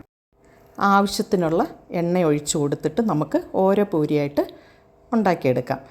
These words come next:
ഞാനിവിടെ സൺഫ്ലവർ ആണ് യൂസ് ചെയ്യുന്നത്. അതാ ഈ പൂരിയിൽ ഒരു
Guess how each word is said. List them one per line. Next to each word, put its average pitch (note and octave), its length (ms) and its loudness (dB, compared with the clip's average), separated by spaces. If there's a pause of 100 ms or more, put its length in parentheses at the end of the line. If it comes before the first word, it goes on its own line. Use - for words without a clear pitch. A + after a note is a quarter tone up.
(200)
ഞാനിവിടെ G#3 320 2 (100)
സൺഫ്ലവർ G3 580 2
ആണ് C#3+ 100 0 (100)
യൂസ് D3+ 280 -2
ചെയ്യുന്നത്. C#3 360 0 (580)
അതാ F#3 180 2 (300)
ഈ - 20 0 (400)
പൂരിയിൽ G3+ 340 2 (240)
ഒരു A3 120 4